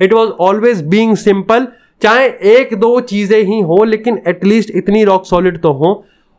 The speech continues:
और एक टीम जो कि इतनी डिसबैलेंस है,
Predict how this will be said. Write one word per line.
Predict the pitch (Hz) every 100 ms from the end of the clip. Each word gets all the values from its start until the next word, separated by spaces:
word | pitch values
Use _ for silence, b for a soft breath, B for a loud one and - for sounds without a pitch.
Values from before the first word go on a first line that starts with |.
| -
और | 214 - - _ _ _ _ -
एक | 208 240 - 214
टीम | 226 247
जो | 220
कि | 233
इतनी | 233 190 220 220
डिसबैलेंस | 185 143 135 127
है, | 113